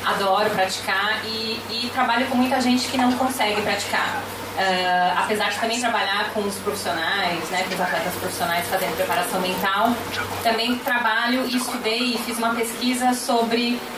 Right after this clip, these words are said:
como ajudar as pessoas a aderir à atividade física e se manter fazendo atividade física. Então, parte do que eu vou falar um pouquinho pra vocês tem a ver com esse estudo que eu fiz na minha pós.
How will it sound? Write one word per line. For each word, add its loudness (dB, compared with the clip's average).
como 4
ajudar 2
as -2
pessoas 2
a 2
aderir 0
à 4
atividade 0
física -2
e -2
se -2
manter 0
fazendo 2
atividade 0
física. -4
Então, 0
parte 0
do 2
que 0
eu 4
vou 0
falar 0
um 0
pouquinho -2
pra 0
vocês 0
tem 0
a 2
ver 0
com 4
esse 0
estudo -2
que 0
eu 2
fiz -2
na -2
minha 0
pós. 2